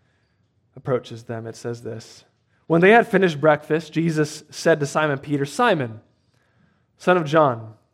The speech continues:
do you love me more than these, these disciples?' He said, 'Yes, Lord, you know that I love you.'" Always Peter, right? So just self-assured and committed. He said, "Feed my lambs." He said to him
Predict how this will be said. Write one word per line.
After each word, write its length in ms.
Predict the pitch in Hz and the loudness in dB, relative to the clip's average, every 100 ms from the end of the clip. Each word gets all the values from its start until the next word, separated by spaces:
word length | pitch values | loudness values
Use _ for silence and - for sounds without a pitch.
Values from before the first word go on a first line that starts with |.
| _ _ _ _ _ _ _ | _ _ _ _ _ _ _
do 140 | 160 269 | 2 4
you 80 | |
love 300 | 277 233 226 | 6 6 4
me 180 | 185 185 | 4 2
more 260 | 175 170 165 | 4 4 4
than 180 | 156 156 | 2 2
these, 440 | 151 127 113 - | 2 2 -6 -12
these 200 | 135 123 | -10 -10
disciples?' 760 | 120 117 131 - 139 131 - _ _ _ _ | -10 -4 -4 -4 -12 -12 -20 _ _ _ _
He 140 | 156 | -6
said, 420 | - - 165 143 - - | -6 0 0 0 -8 -20
'Yes, 400 | 156 190 196 - | -2 0 0 -6
Lord, 260 | 170 165 160 | 2 4 4
you 100 | 196 | 2
know 200 | 196 214 | 4 6
that 120 | 196 | 6
I 100 | 185 | 6
love 260 | 185 185 170 | 6 4 2
you.'" 240 | 170 147 | 2 4
Always 240 | 139 147 - | 4 2 -2
Peter, 280 | 160 139 | -6 -2
right? 260 | 135 135 135 | 0 -2 -4
So 480 | - - 185 175 160 | -12 -2 4 6 4
just 280 | 143 139 - | 0 -4 0
self-assured 760 | 165 147 147 - 156 151 147 | -2 0 -4 -4 0 2 2
and 160 | 135 127 - - - - _ _ _ | 0 -8 -14 -20 -20 -20 _ _ _
committed. 580 | - 151 151 139 123 120 _ _ _ | -10 2 4 4 0 -8 _ _ _
He 120 | - | -8
said, 340 | 156 147 139 139 | -4 0 -2 -2
"Feed 160 | 143 | -4
my 120 | 131 | -2
lambs." 540 | 127 127 117 113 - _ _ _ _ _ _ _ _ _ _ _ _ _ _ _ _ _ - | -4 -4 -8 -16 -20 _ _ _ _ _ _ _ _ _ _ _ _ _ _ _ _ _ -10
He 100 | 180 | 2
said 160 | 202 | 2
to 60 | 185 | 2
him 160 | 180 | -4